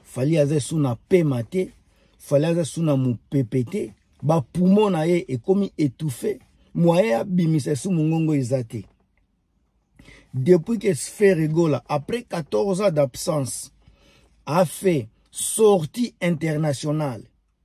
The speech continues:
Lelo tozomona ba résultat. Ba s-, première sortie à faire Erataki il y a deux ans, alingaki a se produire na Casino de Paris, place moko ya luxe.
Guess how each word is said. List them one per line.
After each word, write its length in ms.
Lelo 360
tozomona 540
ba 120
résultat. 680
Ba 220
s-, 240
première 340
sortie 340
à 80
faire 340
Erataki 580
il 40
y 60
a 100
deux 340
ans, 160
alingaki 380
a 80
se 140
produire 420
na 120
Casino 440
de 120
Paris, 400
place 360
moko 300
ya 160
luxe. 500